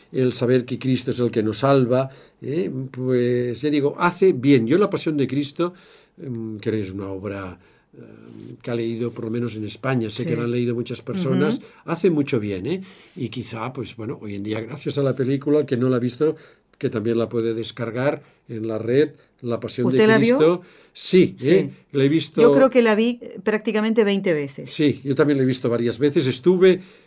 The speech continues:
Speaker 1: estuve en el estreno aquí en Barcelona, que hubo un
Speaker 2: Ah,
Speaker 1: preestreno,
Speaker 2: sí.
Speaker 1: y entonces me invitaron, y la verdad es que, eh, me
Speaker 2: Es
Speaker 1: impresionó
Speaker 2: impresionante,
Speaker 1: mucho,
Speaker 2: ¿eh?
Speaker 1: ¿eh?
Speaker 2: Es impresionante.
Speaker 1: Y, mm, no puedo ver todas las escenas, ¿eh? Porque es que son, es muy cruda,
Speaker 2: Le
Speaker 1: ¿eh?
Speaker 2: soy sincera, a mí me ha pasado en
Speaker 1: No
Speaker 2: estas
Speaker 1: puedo, no
Speaker 2: veinte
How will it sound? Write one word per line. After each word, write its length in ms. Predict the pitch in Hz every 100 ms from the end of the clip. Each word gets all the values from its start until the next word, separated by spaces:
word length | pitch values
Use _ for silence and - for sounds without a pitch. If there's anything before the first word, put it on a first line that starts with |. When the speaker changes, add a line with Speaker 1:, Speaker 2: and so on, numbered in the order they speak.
| -
Speaker 1:
estuve 340 | 143 - 196
en 80 | 196
el 100 | 160
estreno 480 | 135 - 165 156 135
aquí 160 | 131 127
en 80 |
Barcelona, 480 | 123 123 131 135 156
que 80 | 190
hubo 120 | 139 135
un 100 | 120
Speaker 2:
Ah, 40 |
Speaker 1:
preestreno, 640 | 269 120 - 143 147 196 - -
Speaker 2:
sí. 220 | - 196
Speaker 1:
y 100 | 135
entonces 360 | 135 139 139 117
me 100 | 127
invitaron, 640 | 120 120 120 139 143 165 165 _ _
y 360 | 139 135 127 123
la 120 | 131
verdad 240 | 117 110
es 100 | 123
que, 300 | - 139 117 - _ _
eh, 160 | 175 165
me 120 | 143
Speaker 2:
Es 140 | 131 -
Speaker 1:
impresionó 500 | 214 208 135 135 139
Speaker 2:
impresionante, 260 | 135 156
Speaker 1:
mucho, 100 | -
Speaker 2:
¿eh? 140 | - 170
Speaker 1:
¿eh? 100 | 185
Speaker 2:
Es 120 | - 175
impresionante. 500 | 160 156 151 143 143
Speaker 1:
Y, 420 | 139 139 135 123 - _ _ _ _ _ - 170
mm, 920 | 147 139 139 135 131 127 127 123 139
no 160 | 185
puedo 240 | 185 185 175
ver 160 | 165
todas 240 | 160 151 139
las 160 | 123
escenas, 500 | 117 - 110 90 87
¿eh? 100 | 139
Porque 240 | 165 123 135
es 100 | -
que 60 |
son, 240 | 131 147 175
es 180 | 180 151
muy 220 | 151 127
cruda, 240 | 131 107
Speaker 2:
Le 180 | 180 180
Speaker 1:
¿eh? 40 |
Speaker 2:
soy 340 | 170 190 214 240
sincera, 480 | 240 214 196 175 160
a 40 |
mí 120 | 170
me 60 | 196
ha 60 |
pasado 300 | 208 185 185
en 60 | 156
Speaker 1:
No 60 | 139
Speaker 2:
estas 280 | 139 120
Speaker 1:
puedo, 120 | 107 143
no 100 |
Speaker 2:
veinte 120 | 151